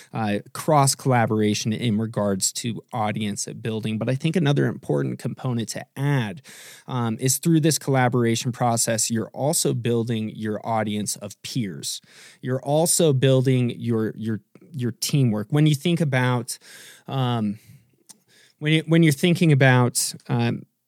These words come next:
collaboration from this perspective, you're, you're not, of, of course, you're building your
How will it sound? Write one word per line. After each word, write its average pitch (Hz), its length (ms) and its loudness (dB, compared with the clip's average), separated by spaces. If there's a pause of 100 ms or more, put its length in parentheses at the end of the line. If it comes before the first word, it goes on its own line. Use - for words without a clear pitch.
(120)
collaboration 131 1000 4
from 110 400 -4
this 135 320 0
perspective, 120 1080 -4
you're, 123 300 0 (600)
you're 143 160 -2
not, 185 320 2 (160)
of, 156 200 4
of 147 180 2
course, 185 340 4
you're 151 120 6
building 135 440 6
your 120 220 4